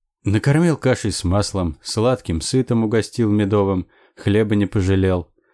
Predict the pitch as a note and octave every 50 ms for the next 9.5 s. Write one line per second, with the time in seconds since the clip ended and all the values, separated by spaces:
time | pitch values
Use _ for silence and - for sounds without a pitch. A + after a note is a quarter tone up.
0 | _ _ _ _ _ - A#2 A#2 A2+ A#2 D3 C#3 - - E3 E3 E3+ D#3 C3 A2+
1 | G2+ F#2+ F2+ - D#3 D3+ C3+ C#3 B2+ B2 A#2 A2+ A#2 A#2 B2 C3+ C#3+ C3+ - -
2 | F#2+ F2 E2+ D#2 - - - - E2 - _ _ _ _ _ _ _ _ _ _
3 | - G2+ G#2 C3 D#3 B2+ A2 G#2+ A2 G#2+ A2+ A2 G#2 G#2 A2 B2 B2+ A#2 G2 E2
4 | D2+ - - - _ _ _ _ _ - - G#2 G2 G#2 G#2+ - - B2 A#2+ A#2+
5 | C3+ C3+ C3 B2+ B2 A#2 A2 A2+ A#2 A2+ - - C#3+ C3 A#2+ G#2+ G2 - - B2
6 | A2+ A2 G#2 G#2 - - A2+ G#2+ G2 G#2+ G#2 F#2 E2 D2+ E2+ D#2 D#2 D#2+ D#2+ D2
7 | C#2+ D2+ C#2+ C#2+ - - _ _ _ _ - A#2+ B2 A#2+ A#2 A#2 A#2 F#2+ - -
8 | C#3 C3 G#2+ E2+ D#2+ D#2+ E2+ E2+ D#2+ - G#2 G2+ G#2 G#2 F#2+ G2 G2 F#2+ F2+ F2
9 | F2+ G2+ G2+ F#2+ F#2+ F#2+ E2+ D2+ D#2